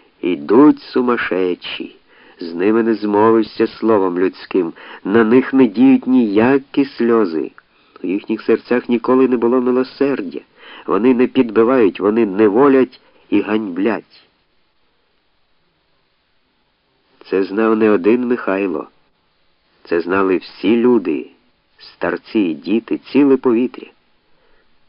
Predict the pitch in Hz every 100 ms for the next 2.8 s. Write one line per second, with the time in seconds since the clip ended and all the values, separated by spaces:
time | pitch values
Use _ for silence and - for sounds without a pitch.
0 | _ _ _ _ _ _ _ - 82 90
1 | 80 - 147 135 - 95 92 92 98 90
2 | - 85 85 82 76 76 - -